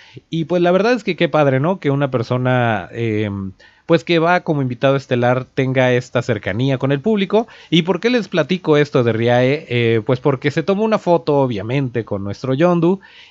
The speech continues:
Y, y ya que se le acercó, tuvo la misma pregunta. Le preguntó a Otto que si se trataba de una máscara. Y le dijo, "No, son prostéticos, es un maquillaje.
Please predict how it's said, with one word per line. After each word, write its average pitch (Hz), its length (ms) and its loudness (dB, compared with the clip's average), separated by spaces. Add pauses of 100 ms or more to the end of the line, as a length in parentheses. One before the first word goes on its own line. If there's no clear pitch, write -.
Y, 127 600 2
y 139 140 -2
ya 185 180 0
que 196 120 -2
se 156 120 0
le 139 100 2
acercó, 131 340 0
tuvo 147 240 2
la 131 120 4
misma 131 340 0
pregunta. 151 460 0
Le 113 100 0
preguntó 110 460 0
a 127 100 4
Otto 123 260 0
que 107 140 -2
si 101 360 -4
se 110 120 -6
trataba 117 400 0
de 107 120 -2
una 127 200 -2
máscara. 160 540 0 (480)
Y 131 100 -2
le 123 140 2
dijo, 127 260 0
"No, 175 320 2
son 110 300 -8
prostéticos, 143 720 -6
es 110 100 -8
un 135 80 -4
maquillaje. 135 640 -4